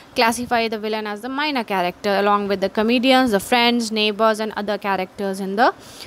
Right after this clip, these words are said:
story, the play, the novel. Step six.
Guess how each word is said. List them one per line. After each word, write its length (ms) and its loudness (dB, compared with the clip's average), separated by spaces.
story, 520 4
the 140 4
play, 420 4
the 100 2
novel. 500 -2
Step 420 -2
six. 400 -6